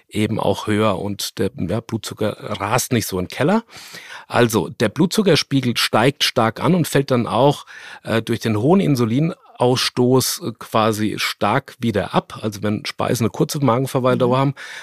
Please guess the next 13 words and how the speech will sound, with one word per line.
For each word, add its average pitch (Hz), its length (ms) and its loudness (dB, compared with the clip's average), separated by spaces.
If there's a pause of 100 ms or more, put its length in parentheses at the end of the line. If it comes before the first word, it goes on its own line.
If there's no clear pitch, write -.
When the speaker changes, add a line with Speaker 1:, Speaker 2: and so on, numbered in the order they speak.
Speaker 1:
es - 120 -10
kann 151 260 4
sogar 156 500 2
tatsächlich 139 440 -2
zu - 120 -2
einer 135 160 0
Unterzuckerung 131 720 0
kommen 143 360 2 (320)
und 139 440 2
Heißhunger 170 480 4
auslösen. 98 880 0 (240)
Je 117 160 2
länger 120 600 6